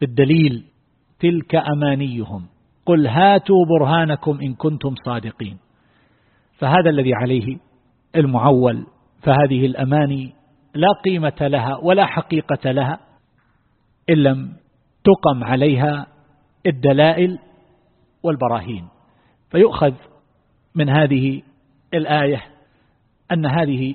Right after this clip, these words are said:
الشريعة التي هدانا الله عز وجل إليها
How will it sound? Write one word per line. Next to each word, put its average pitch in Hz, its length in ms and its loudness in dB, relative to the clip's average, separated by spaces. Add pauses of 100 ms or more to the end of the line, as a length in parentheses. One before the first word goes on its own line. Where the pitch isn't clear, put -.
الشريعة 143 640 -2 (880)
التي 135 640 -4 (800)
هدانا 185 400 4
الله 160 360 4
عز 139 260 -2
وجل 135 600 -2 (500)
إليها 170 520 0